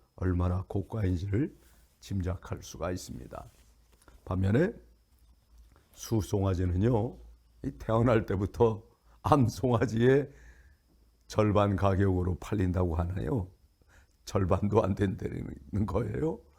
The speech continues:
그것도, 아, 식용으로 대부분 팔려나가고, 어, 결국은 바비큐 운명이 된다고 하니까 상당히 암소와, 아, 대비가 됩니다.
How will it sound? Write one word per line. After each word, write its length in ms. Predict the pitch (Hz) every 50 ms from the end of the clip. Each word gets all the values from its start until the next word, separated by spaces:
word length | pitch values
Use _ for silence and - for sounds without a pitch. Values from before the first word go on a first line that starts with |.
| _ _ - - _ _ _
그것도, 680 | - - 104 95 95 82 - 117 117 117 107 107 - - _ _ _ _ - _ _ _ _ _ -
아, 120 | - -
식용으로 840 | - - - - 110 101 113 110 110 110 110 107 110 110 107 - - -
대부분 400 | 104 101 101 101 95 98 101 98
팔려나가고, 1040 | - - - 104 107 104 101 95 92 92 90 90 92 98 113 113 107 95 95 - _ _ _ _ _ _ _ _ _ _ -
어, 320 | - - - - - - 98
결국은 580 | - - 95 95 90 92 95 95 101 101 98 -
바비큐 720 | 101 98 101 98 92 98 92 - - 107 101 101 98 - - _ _ _ _ _ _ _ _ _ _ - -
운명이 480 | - 98 101 101 95 95 95 95 92
된다고 480 | - - 98 98 95 95 92 87 95 90
하니까 560 | 90 98 - - - - - - 110 139 190 - _ _ _ _ _ _ _ _
상당히 600 | - - - 95 92 90 90 92 92 92 92 98 - _ _ _ _ _ _ -
암소와, 720 | 98 95 98 95 87 - - 98 92 95 98 98 101 - - _ _ _ _ _ _ _ _ _ _ _ -
아, 100 | - 95
대비가 640 | - - - 98 90 85 95 95 110 110 113 110 -
됩니다. 520 | - 98 101 - - - - - - -